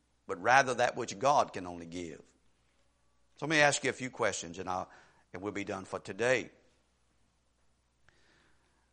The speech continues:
Again, in the Scriptures, thinking about what Jesus said. Now, before we, I ask you these questions, would you turn with me to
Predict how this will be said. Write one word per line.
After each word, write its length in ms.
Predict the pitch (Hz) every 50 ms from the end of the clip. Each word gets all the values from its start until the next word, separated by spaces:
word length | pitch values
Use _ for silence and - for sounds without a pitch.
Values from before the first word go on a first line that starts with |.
| - -
Again, 300 | 123 117 127 143 147 135
in 100 | 139 143
the 80 | 139 123
Scriptures, 480 | - - 160 160 160 - 98 90 -
thinking 280 | - 143 143 135 123 104
about 300 | 101 98 98 92 82 - - - _ _ _ _ _ _ _ _ _ _ _ -
what 200 | 110 113 - -
Jesus 420 | - 113 123 123 104 101 101 -
said. 300 | - - 117 104 98 87
Now, 240 | 101 104 101 98 - - -
before 280 | 98 98 - - 160 160
we, 260 | 151 139 120 101 92 - _ _ _ _ -
I 80 | 120 123
ask 240 | 131 135 131 -
you 60 | - 107
these 200 | 110 104 92 -
questions, 560 | - - 113 104 92 - - - 90 90 92
would 220 | 98 104 98 95
you 80 | 113 107
turn 280 | - 151 170 175 143
with 180 | 101 95 - -
me 180 | 90 95 98 98
to 220 | - - 123 120